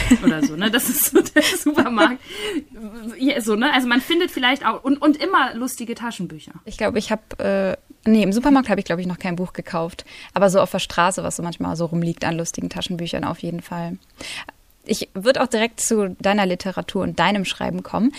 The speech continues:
Speaker 2: Und zwar, ähm, wir fangen vorne an. Zweitausendsiebzehn hast du den Literaturpreis in M V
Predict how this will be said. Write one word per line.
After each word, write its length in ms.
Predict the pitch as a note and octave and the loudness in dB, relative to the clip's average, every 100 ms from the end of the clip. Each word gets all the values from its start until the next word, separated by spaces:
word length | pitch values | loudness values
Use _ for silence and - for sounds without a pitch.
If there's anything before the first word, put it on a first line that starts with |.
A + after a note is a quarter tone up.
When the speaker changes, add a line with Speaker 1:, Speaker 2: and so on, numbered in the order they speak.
| - - - | -6 -16 -2
Speaker 2:
Und 180 | G#3 G3+ | 0 2
zwar, 380 | - G3 G3+ - | 2 4 4 4
ähm, 560 | F#3+ F#3+ F#3 F#3 F#3 - | 0 0 0 -2 -4 -4
wir 160 | - | -4
fangen 280 | F#3+ G3+ G3 | -4 -4 -4
vorne 260 | - A3+ A3+ | 0 2 2
an. 240 | G3 A3 | 2 0
Zweitausendsiebzehn 840 | - A3 A3+ G3+ G3+ A#3+ - G#3 F#3+ | 2 2 2 0 0 -2 -2 -4 -4
hast 240 | F#3 - | -6 -6
du 160 | F#3 F3 | -4 -2
den 180 | F#3 | -2
Literaturpreis 880 | F#3 F#3+ F#3 F#3 - A#3+ - G3 G3 | -2 -4 -4 -2 4 4 4 0 0
in 100 | - | -2
M 120 | F3+ | -4
V 320 | G3 - B3+ | -2 4 6